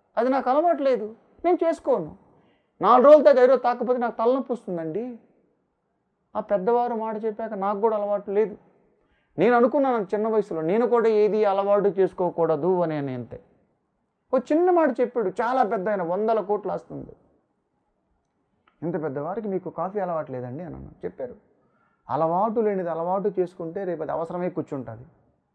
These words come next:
నా జీవితంలో దేనికి నేను బానిస కాకూడదు" అనుకున్నా. ఆ మాట విన్న తర్వాత నేను ఇన్స్పైర్ అయ్యాను.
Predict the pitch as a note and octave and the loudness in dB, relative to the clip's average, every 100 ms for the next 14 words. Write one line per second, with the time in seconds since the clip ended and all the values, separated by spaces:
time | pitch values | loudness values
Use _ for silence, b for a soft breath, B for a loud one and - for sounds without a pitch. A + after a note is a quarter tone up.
0 | _ _ _ - B2+ C3 A#2+ F3+ F#3 F3+ | _ _ _ -12 -8 -6 -2 -2 -2 -4
1 | E3 D3 A#2 E3 F3 E3 D3+ C3 A#2+ C3+ | -6 -6 -4 -4 -4 -6 -8 -8 -8 -8
2 | C3 B2+ A#2+ C3 A#2 A2+ A2 - _ _ | -8 -8 -6 -6 -8 -10 -14 -16 _ _
3 | _ _ _ _ _ _ _ _ _ _ | _ _ _ _ _ _ _ _ _ _
4 | B2+ C3+ D3+ F3 F3+ D3+ D#3 D3+ D3+ D3+ | -8 -6 -6 -6 -8 -8 -8 -10 -10 -10
5 | D3+ C#3 C3+ C#3 C#3 F#3+ - A#3+ G3 D#3 | -12 -12 -10 -8 -6 -6 -4 -4 -4 -6
6 | D3+ C#3 | -10 -12